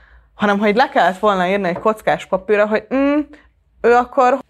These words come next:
hogyan fog próbálni politikai tőkét kovácsolni ebből, próbáljuk meg kitalálni. Hmm, abból a szempontból semmi meglepő nem történt, hogy most ezt hogyan próbálják, ezt a helyzetet használni, akár itthon, és hogyan próbálják gyakorlatilag a, nem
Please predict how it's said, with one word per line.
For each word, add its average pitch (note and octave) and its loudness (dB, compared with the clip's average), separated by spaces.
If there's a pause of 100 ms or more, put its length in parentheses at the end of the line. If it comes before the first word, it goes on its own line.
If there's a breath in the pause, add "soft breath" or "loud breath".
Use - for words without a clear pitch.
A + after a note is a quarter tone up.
hogyan C4 0
fog G#3+ -10
próbálni G3 0
politikai G3 -2
tőkét G3 -2
kovácsolni G3+ -2
ebből, A3 2
próbáljuk F#3+ 0
meg G3+ -6
kitalálni. G#3+ -2 (100)
Hmm, A3+ -4 (300 soft breath)
abból A#3 2
a A3+ 2
szempontból A#3+ 0
semmi B3 -2
meglepő F#3+ 0
nem F#3 -2
történt, F#3 0
hogy F#3 -2
most F3 -6 (380 loud breath)
ezt - -4
hogyan F#3+ -2
próbálják, F#3 0
ezt F3+ -6
a - -4
helyzetet F#3 -2
használni, F#3 -2
akár F#3+ -2
itthon, F#3+ -2 (420 loud breath)
és - -8
hogyan F#3 0
próbálják F3+ -2
gyakorlatilag F3 -2
a, E3+ 0
nem F3 -12